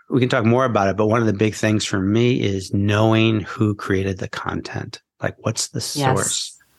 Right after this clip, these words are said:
Speaker 2: Yes, absolutely.
Speaker 1: So when I was at Intuit, we built
Speaker 2: Mm-hmm.
Speaker 1: a live community, which was,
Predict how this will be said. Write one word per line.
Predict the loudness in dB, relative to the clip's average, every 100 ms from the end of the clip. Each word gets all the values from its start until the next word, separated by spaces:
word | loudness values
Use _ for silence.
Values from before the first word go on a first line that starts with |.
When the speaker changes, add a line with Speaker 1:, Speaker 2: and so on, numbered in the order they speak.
| _
Speaker 2:
Yes, | -2 2 2 0 -2 -2 -2
absolutely. | -2 0 0 0 0 0 -2 -2 -6 _
Speaker 1:
So | 0 2
when | 4
I |
was | 4
at | 4
Intuit, | 4 2 2 2 2
we | 0
built | 0 2 2 2
Speaker 2:
Mm-hmm. | -2
Speaker 1:
a | -2 -4
live | -2 0 2 0 -2
community, | 0 2 4 4 2 0
which | -2 -2
was, | -2 -2 -4 -10